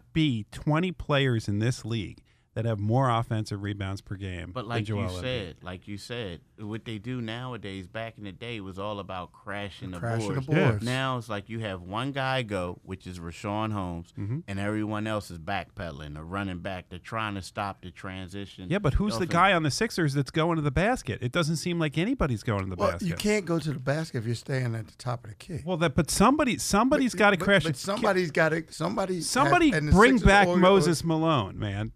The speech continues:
Speaker 1: 'cause c-, <laughs> th-,
Speaker 3: You got
Speaker 1: there
Speaker 3: a
Speaker 1: was
Speaker 3: long way to bring him
Speaker 1: nobody,
Speaker 3: back, brother.
Speaker 1: there was nobody who,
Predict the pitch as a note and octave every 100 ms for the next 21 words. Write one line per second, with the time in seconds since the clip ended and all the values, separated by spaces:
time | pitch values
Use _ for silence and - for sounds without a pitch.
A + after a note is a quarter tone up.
0 | - G3+ D#3+ - - F#3+ - - - -
1 | - _ - G#3 B2+ F#3+ D4+ - D#3 -
2 | E3 A3 C4+ C4+ G#3 E3 C#3+ D3+ C#3+ -
3 | C3+ B2 A#3 C4 B3+ F#3+ C#3+ B2 D3 E3
4 | F#3+ F#3 C#3 A#2 G2 G2 G#2+ C#3+ C3+